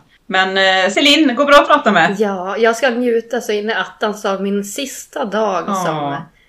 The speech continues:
Speaker 2: Miss Västerås
Speaker 1: Mm,
Speaker 2: Summer
Speaker 1: ja.
Speaker 2: Meet.
Speaker 1: Verkligen, så himla. Ja.
Speaker 2: Det ska jag göra. Men det ska bli så kul, det ska bli jätte-,
Speaker 1: Och vet du
Speaker 2: jättekul.
Speaker 1: vad? Jag ser så fram emot att träffa dig nästa vecka.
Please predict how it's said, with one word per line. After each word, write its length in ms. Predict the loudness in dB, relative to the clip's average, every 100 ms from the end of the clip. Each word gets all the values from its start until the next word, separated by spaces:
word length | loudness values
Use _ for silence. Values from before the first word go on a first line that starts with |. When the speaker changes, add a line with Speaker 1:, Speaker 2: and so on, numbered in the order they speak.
| _ _ -2
Speaker 2:
Miss 260 | -2 -4 -8
Västerås 560 | -8 -6 -8 -6 -6
Speaker 1:
Mm, 120 | -4
Speaker 2:
Summer 180 | -2 0
Speaker 1:
ja. 580 | 0 -2 -2 -6 -8 -10 -14 _ _ _ _ _ _
Speaker 2:
Meet. 140 | -12 -4
Speaker 1:
Verkligen, 540 | -4 -4 -10 -12 -12
så 160 | -10 -8
himla. 320 | -8 -10 -14 -18 -10
Ja. 340 | -8 -8 -14 -18 _ -8
Speaker 2:
Det 180 | -4 -4
ska 220 | -4 -10
jag 180 | -8 -6
göra. 240 | -6 -8 -16 -20 _
Men 80 | -8
det 60 | -6
ska 120 | -6
bli 100 | -6
så 140 | -8
kul, 340 | -6 -6 -6 -8
det 80 | -12
ska 140 | -12
bli 200 | -16 -16 -18
jätte-, 160 | -12 -6
Speaker 1:
Och 80 | -4
vet 0 |
du 40 |
Speaker 2:
jättekul. 180 | -4 -2
Speaker 1:
vad? 260 | 0 0 0
Jag 180 | -2 -2
ser 180 | -6
så 480 | -8 -10 -8 -4 -4
fram 240 | -6 -8 -6
emot 240 | -10 -12
att 100 | -12
träffa 260 | -12 -8 -8
dig 160 | -8
nästa 240 | -10 -10 -10
vecka. 240 | -8